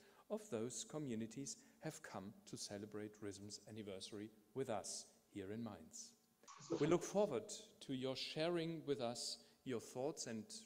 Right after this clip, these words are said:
research on musical sources, past and future.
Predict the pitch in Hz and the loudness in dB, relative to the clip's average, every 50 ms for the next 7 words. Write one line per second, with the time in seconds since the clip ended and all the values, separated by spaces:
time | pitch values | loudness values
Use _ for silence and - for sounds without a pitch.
0 | - - 113 120 139 139 - - 131 131 135 - - - - 117 110 110 120 135 | -6 -2 -2 0 0 0 0 0 0 0 0 -2 -4 -8 -6 -4 -4 -2 -2 -2
1 | 139 139 127 113 110 123 135 127 139 135 - - - - 110 92 101 98 - - | -2 -2 -2 0 0 0 0 0 -2 -4 -6 -6 -4 -4 -4 -4 -4 -4 -4 -6
2 | 117 110 - - - - - 104 95 95 95 - - - - 117 104 - - 113 | -6 -6 -8 -10 -10 -10 -6 -4 -4 -4 -4 -6 -8 -8 -10 -12 -12 -10 -8 -8
3 | 107 104 - - - - | -8 -6 -6 -8 -10 -10